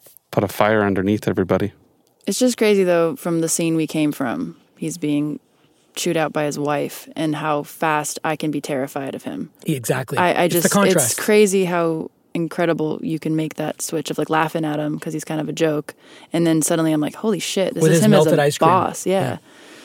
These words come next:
Speaker 3: The bipolarity
Speaker 2: Mm-hmm.
Speaker 3: of the show.
Speaker 2: It's crazy.
Speaker 3: I wanna know why there's zero growth in this family's receipts. I just love that line. It is so delicately and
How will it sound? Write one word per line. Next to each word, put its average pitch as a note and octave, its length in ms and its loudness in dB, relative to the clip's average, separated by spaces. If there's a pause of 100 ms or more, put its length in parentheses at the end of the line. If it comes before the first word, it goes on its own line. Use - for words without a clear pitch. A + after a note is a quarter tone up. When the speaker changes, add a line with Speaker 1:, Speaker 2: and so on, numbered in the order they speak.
(180)
Speaker 3:
The D#3 80 4
bipolarity D3 800 2
Speaker 2:
Mm-hmm. F3 500 -2
Speaker 3:
of C3 80 -8
the D3+ 60 0
show. A3 300 -4 (180)
Speaker 2:
It's - 140 -10
crazy. - 440 -8 (1300)
Speaker 3:
I G#3 80 2
wanna C#4+ 160 6
know B3 180 8
why F#3+ 140 6
there's F3 160 4
zero G3 400 4
growth D#3 640 2
in D3 100 0
this D3+ 160 0
family's D#3 460 0
receipts. C3+ 600 -2
I - 60 -10
just - 300 -6
love C#3 580 -2
that - 220 -10
line. D#3 180 -6 (340)
It G#3+ 140 4
is A#3 160 2
so G#3+ 480 4
delicately F3 880 0
and E3 200 0